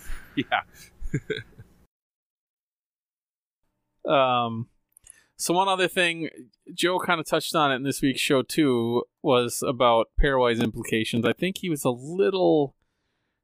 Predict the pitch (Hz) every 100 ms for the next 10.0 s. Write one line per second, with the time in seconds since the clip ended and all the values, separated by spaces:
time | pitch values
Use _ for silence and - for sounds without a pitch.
0 | _ - 151 151 131 143 139 131 127 -
1 | 139 127 123 120 117 113 120 127 127 127
2 | 117 110 107 127 165 - - _ 117 -
3 | 147 151 143 - 143 135 127 - 120 120
4 | 123 120 123 - 131 - - - 117 117
5 | - - - - - 135 127 135 175 202
6 | 202 185 _ _ _ _ _ _ _ -
7 | - - 170 151 131 117 110 107 156 -
8 | - 131 - 131 135 127 131 123 117 110
9 | 117 113 - 139 135 127 127 131 131 127